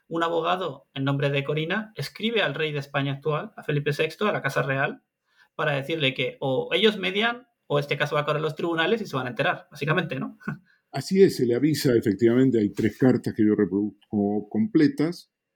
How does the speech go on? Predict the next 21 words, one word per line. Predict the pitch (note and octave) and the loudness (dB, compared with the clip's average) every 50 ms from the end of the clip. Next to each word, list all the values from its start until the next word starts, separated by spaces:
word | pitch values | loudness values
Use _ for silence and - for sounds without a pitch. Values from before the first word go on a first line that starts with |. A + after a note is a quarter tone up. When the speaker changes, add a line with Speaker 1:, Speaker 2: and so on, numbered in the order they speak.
| _ _ _ _ _ | _ _ _ _ _
Speaker 2:
del | - D#2+ F#2 F2+ F#2+ F2+ | -6 -2 0 0 2 2
bufete | F2+ G2+ G2+ - A2 G2+ G2 - - G2 | 2 2 0 2 0 -2 0 2 2 2
de | G2 G2 | 4 4
abogados | F#2+ G2+ G2+ G2+ G#2 G#2+ G#2 G#2 G2+ - - | 4 4 4 2 2 0 0 -2 -2 -2 -2
que | G2 | 0
lleva, | F2+ F#2+ G2+ G2 F#2 F#2+ F#2+ F#2 F2 F2+ - _ _ _ _ _ | 4 4 4 4 4 0 -2 -4 -8 -12 -16 _ _ _ _ _
uno | D3+ C#3 D#3 C#3 A2 | 2 4 4 4 4
de | G2+ | 2
los | G2 - | 0 -2
bufetes | E2+ F2 - - F#2 - - F2+ | -4 -6 -4 -4 -4 -2 0 0
de | E2+ | 2
abogados | F2 F#2+ F#2+ F#2+ F#2+ F#2 - | 2 2 2 0 -2 -4 -6
que | _ F#2+ F2+ | _ -6 -4
lleva | F2 F#2+ F2+ F2 F2 | -2 0 0 0 0
la, | E2+ E2 E2 E2 E2 E2 F2+ G#2 - F#2 F2+ E2+ D#2+ _ _ _ _ _ _ _ _ _ _ _ _ _ _ _ _ _ _ _ | -2 -2 -4 -6 -8 -10 -14 -18 -20 -20 -20 -20 -20 _ _ _ _ _ _ _ _ _ _ _ _ _ _ _ _ _ _ _
que | _ - G2 | _ -2 0
lleva | G#2 G2+ G2 G2+ F2+ | 2 2 2 2 0
Corina | G2+ F#2 F#2+ F#2+ G2 G2 F2+ | 0 0 0 0 -2 -4 -6
Susan | - - G2 G2 G2 G#2 A2+ C#3+ | -6 -4 -2 2 4 4 6 6
Wittgenstein. | E3 C#3+ C3+ D3 C3+ - - C#3+ C#3+ D#3+ E3+ D#3 _ _ _ _ _ _ _ _ _ _ _ _ | 6 6 4 0 -2 -2 -6 -8 -10 -10 -12 -16 _ _ _ _ _ _ _ _ _ _ _ _
Eh, | - - E2 - - F2 F2+ F#2 F2 F2 F2 E2 D#2 D2+ D2 D#2+ | -12 -10 -10 -10 -10 -12 -12 -14 -12 -12 -12 -12 -12 -14 -18 -20